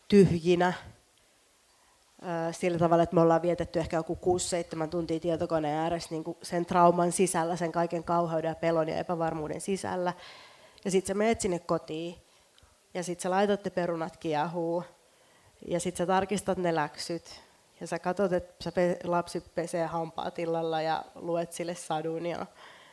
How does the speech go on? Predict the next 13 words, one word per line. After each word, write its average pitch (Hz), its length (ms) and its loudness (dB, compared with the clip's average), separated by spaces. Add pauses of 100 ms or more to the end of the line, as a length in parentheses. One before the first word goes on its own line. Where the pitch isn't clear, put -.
(180)
niinku - 280 -6
teet 196 260 0
ne 185 100 0
kaikki 170 260 -4
tavalliset 180 560 -4
asiat, - 460 -8
tai 165 120 2
yrität 175 380 -2
ainakin 175 400 -8
tehdä 160 160 -4
suurimman 190 500 -4
osan 208 260 -4
niistä. 233 400 -2